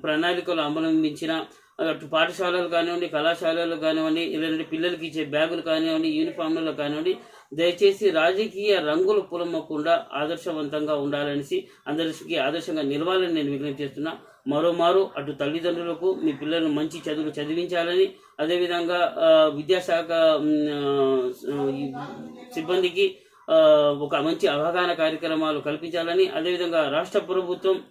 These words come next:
ఖచ్చితంగా ఉన్నతమైనటువంటి ప్రమాణాలతో కూడినటువంటి విద్యను, ఆ, అటు స్కాలర్‌షిప్‌లు కానివ్వండి, అదేవిధంగా అన్ని విధాల మంచి చదువులను, ఆ, విద్యార్థులకు అందించి వారిని భావి భారత పౌరులుగా తీర్చిదిద్దాలని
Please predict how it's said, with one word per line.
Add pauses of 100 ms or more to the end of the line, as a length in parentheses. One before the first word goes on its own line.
(840)
ఖచ్చితంగా
ఉన్నతమైనటువంటి
ప్రమాణాలతో
కూడినటువంటి
విద్యను, (320)
ఆ, (500)
అటు
స్కాలర్‌షిప్‌లు
కానివ్వండి,
అదేవిధంగా
అన్ని
విధాల
మంచి
చదువులను, (460)
ఆ, (560)
విద్యార్థులకు
అందించి
వారిని
భావి
భారత
పౌరులుగా
తీర్చిదిద్దాలని